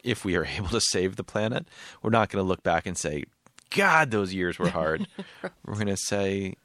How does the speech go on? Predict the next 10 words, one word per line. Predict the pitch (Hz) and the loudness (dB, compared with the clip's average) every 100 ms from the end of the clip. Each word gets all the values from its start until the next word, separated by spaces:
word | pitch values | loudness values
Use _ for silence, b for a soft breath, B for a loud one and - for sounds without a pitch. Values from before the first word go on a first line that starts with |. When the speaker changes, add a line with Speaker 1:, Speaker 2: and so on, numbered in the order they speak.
| _ _ _ _ - | _ _ _ _ -8
Speaker 1:
"Look | 107 104 | -6 -4
at | - | -2
what | 95 | 0
we | 101 | 0
proved | 92 113 101 | 0 -2 0
ourselves | 92 - 90 85 - - | -2 0 -2 -4 -6 -10
to | - | -8
be | 110 | -10
capable | - 92 - 113 117 | -4 -4 -4 -6 -4
of." | 139 165 | -4 -6